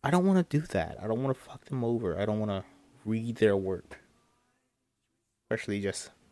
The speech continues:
reading it here for everyone to see. No, I had respect for them and I wanted to wait. Now that the strike is over, they got some good stuff.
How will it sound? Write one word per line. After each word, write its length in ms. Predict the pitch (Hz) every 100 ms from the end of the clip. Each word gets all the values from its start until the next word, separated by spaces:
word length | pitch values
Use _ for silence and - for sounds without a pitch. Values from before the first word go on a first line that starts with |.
| -
reading 340 | 92 101 104
it 160 | 101 95
here 320 | - 101 107
for 160 | 95 101
everyone 320 | 104 104 101
to 60 | 101
see. 440 | - 98 95 95 _ _ _ _ _
No, 400 | - 117 104 101 101
I 180 | 110
had 340 | 110 107 110 107
respect 440 | 110 - - 156
for 160 | - 110
them 280 | 101 101 101
and 80 |
I 100 | 98
wanted 300 | 98 98 95
to 80 | 101
wait. 320 | 107 117 90 - - _ _ _ _ _ _ _ _ _ _ _ _ _ _ -
Now 100 | 104
that 100 | 101
the 80 | -
strike 360 | - - 123 98
is 120 | 95
over, 580 | - 175 185 190 185 180 - - -
they 160 | 101 101
got 320 | 117 113 -
some 220 | 101 98
good 300 | 110 135 135
stuff. 540 | - - 151 151 -